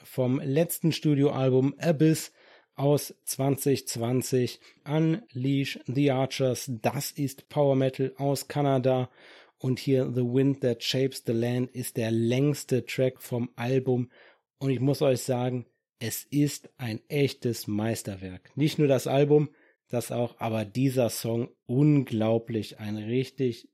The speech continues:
toller Song, toller Sound. Ah, ein super Refrain, hat er ja auch gesagt, der Patrick, epischer Refrain. Aber der hätte ruhig einfach noch auch ein drittes Mal oder noch ein viertes Mal kommen dürfen.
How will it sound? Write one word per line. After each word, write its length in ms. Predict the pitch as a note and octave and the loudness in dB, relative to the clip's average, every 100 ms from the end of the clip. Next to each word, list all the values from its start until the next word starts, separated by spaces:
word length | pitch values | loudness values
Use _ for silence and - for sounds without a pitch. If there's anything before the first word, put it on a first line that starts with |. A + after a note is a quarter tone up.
| - | -14
toller 320 | - D3 C#3+ | -4 0 0
Song, 380 | - B2+ B2+ B2 _ - _ _ | -2 -4 -4 -6 _ -20 _ _
toller 420 | - E3 G3 F3+ | -6 -2 0 0
Sound. 640 | C#3+ - C3+ D#3 F3 F3 - _ _ - _ _ - | 0 -2 0 4 4 0 -4 _ _ -20 _ _ -8
Ah, 480 | C3+ D3+ D3 C3+ B2+ _ - | -2 0 2 0 -4 _ -10
ein 240 | D3 D#3+ C#3 | -2 0 2
super 480 | - E3 E3+ D#3 C3 | 2 0 2 0 0
Refrain, 440 | C3+ - D3 C#3+ | -2 0 0 0
hat 160 | C3+ C#3+ | 0 0
er 60 | |
ja 100 | C3 | 2
auch 180 | C3+ - | 0 -2
gesagt, 420 | C3 B2+ C3+ - | -4 -2 -4 -2
der 200 | C3+ C3+ | -2 -2
Patrick, 560 | - C3 - C3 - D3 | -4 -6 -6 -10 -8 -6
epischer 460 | D3 C#3+ - C#3 | -4 -4 -4 -2
Refrain. 400 | B2+ - C3+ C3+ C3+ - - - | -2 -2 0 0 -2 -12 -18 -4
Aber 180 | C#3+ C3 | -2 0
der 180 | C#3+ | -2
hätte 280 | B2+ C#3+ B2+ | 0 -2 0
ruhig 440 | B2+ C3+ C#3+ C#3 - | 0 2 0 -2 -4
einfach 380 | C3+ C3+ C3+ | -4 -2 -2
noch 280 | A#2+ B2+ B2 | -2 -2 -4
auch 140 | B2+ C3 | -4 -2
ein 120 | B2+ | 0
drittes 400 | A#2+ C3 B2 - | 0 0 0 -2
Mal 200 | A#2+ A#2+ | -2 0
oder 140 | A#2+ | 0
noch 80 | A#2+ | -2
ein 80 | A2+ | -2
viertes 340 | C#3+ C3 A#2 | -2 -2 -2
Mal 180 | B2 A#2 | -2 -2
kommen 300 | - C3 B2 | -2 -2 0
dürfen. 340 | B2 A#2 A#2 | 0 -2 -6